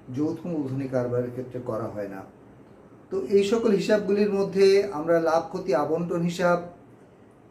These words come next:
কিভাবে প্রস্তুত করতে হয় সেটা শিখেছি। তো আজকে আমরা অংশীদারদের মূলধন হিসাব, আহ, প্রস্তুত করা শিখব। শিক্ষার্থীবৃন্দ, আমরা বোর্ডে চলে যাচ্ছি।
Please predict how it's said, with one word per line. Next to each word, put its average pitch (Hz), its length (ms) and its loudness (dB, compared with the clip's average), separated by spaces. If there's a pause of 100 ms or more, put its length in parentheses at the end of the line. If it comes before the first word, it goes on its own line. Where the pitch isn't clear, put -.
কিভাবে 196 380 2
প্রস্তুত 170 500 -4
করতে 165 260 -6
হয় 165 160 -2
সেটা 151 280 -8
শিখেছি। 170 640 -6 (640)
তো - 160 -8
আজকে 160 800 2 (520)
আমরা 160 680 4 (180)
অংশীদারদের 175 680 -6
মূলধন 170 480 -6
হিসাব, 156 540 2 (880)
আহ, 139 300 -8
প্রস্তুত 156 460 -4
করা 131 180 -2
শিখব। 101 600 -6 (1040)
শিক্ষার্থীবৃন্দ, 170 680 -2
আমরা 160 260 4
বোর্ডে 170 300 0
চলে 175 220 -2
যাচ্ছি। 180 600 2